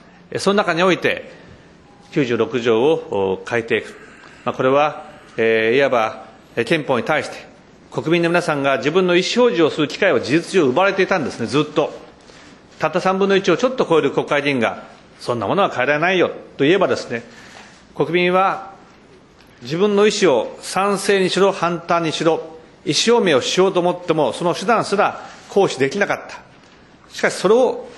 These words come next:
変えていこうという皆さんの意思に対して、多くの国民の皆さんは拍手を送ったんだろうと思いますし、そして、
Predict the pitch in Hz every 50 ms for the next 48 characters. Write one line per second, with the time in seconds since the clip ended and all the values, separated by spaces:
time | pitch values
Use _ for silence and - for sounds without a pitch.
0 | - - - - - 180 185 185 208 196 185 202 233 202 - - - - - -
1 | - - - 202 208 185 156 175 190 185 175 147 143 143 156 175 - 180 139 117
2 | 180 180 160 - - - - - - - - - - - 156 147 123 127 120 104
3 | 110 107 101 120 123 117 117 117 117 120 123 117 135 175 175 156 - - - -
4 | - - - 131 - - - - 123 101 - - 101 - - 139 123 104 110 131
5 | 156 147 - 117 110 135 151 156 156 143 - - 110 90 - - - - - -
6 | - - - 151 135 - - 185 196 185 -